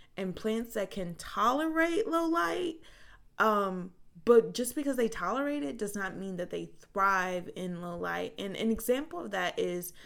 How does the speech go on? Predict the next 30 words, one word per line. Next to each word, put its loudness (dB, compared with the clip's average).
I 0
have 0
two -2
snake -6
plants, -6
and 0
they 4
were 2
about 0
the, -6
the -2
same -2
height, -4
maybe -6
a -2
foot -4
and -4
a -6
half. -2
I 0
have 2
one 0
outside -2
and -6
one -2
indoors. -4
And -4
the 0
one 0
outside 0